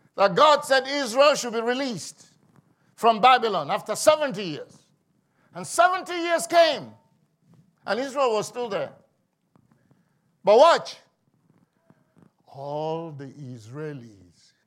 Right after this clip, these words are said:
in Babylon were asleep. Just like the current church is asleep.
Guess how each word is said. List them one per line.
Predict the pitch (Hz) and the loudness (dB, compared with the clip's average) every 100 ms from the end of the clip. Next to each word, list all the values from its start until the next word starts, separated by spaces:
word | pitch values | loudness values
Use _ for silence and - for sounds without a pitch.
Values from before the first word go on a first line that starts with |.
| - | -14
in | 151 139 | -10 -6
Babylon | 135 120 120 101 _ _ _ | -6 -6 -10 -16 _ _ _
were | 127 127 | -10 -10
asleep. | 123 - 139 110 - _ _ _ _ _ _ 208 _ _ _ _ _ _ _ _ _ _ _ _ _ _ _ | -10 -14 -16 -18 -20 _ _ _ _ _ _ _ _ _ _ _ _ _ _ _ _ _ _ _ _ _ _
Just | 147 190 175 | -2 -2 0
like | 160 151 | -2 -2
the | 139 | -8
current | 131 180 190 185 | -4 -4 -2 -6
church | 180 170 175 | -6 -6 -6
is | 156 214 - _ _ _ - | -6 -6 -10 _ _ _ -20
asleep. | 117 - 226 | -16 -10 -8